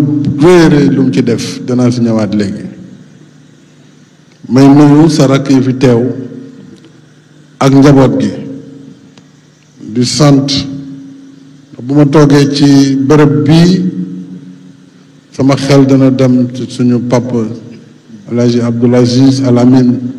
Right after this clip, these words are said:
yal na Yàlla yokk leeram. Di sant njabootam ci turu sëñ Babacar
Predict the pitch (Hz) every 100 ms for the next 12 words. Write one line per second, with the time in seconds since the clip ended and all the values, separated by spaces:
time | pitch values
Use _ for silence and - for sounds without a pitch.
0 | - 110 117 120 120 120 123 123 123 127
1 | 127 120 104 - - - - - - -
2 | - - - - - - - - - -
3 | _ _ 113 123 123 - 127 123 123 135
4 | 139 135 131 135 135 135 135 127 127 120
5 | 127 123 117 123 127 123 123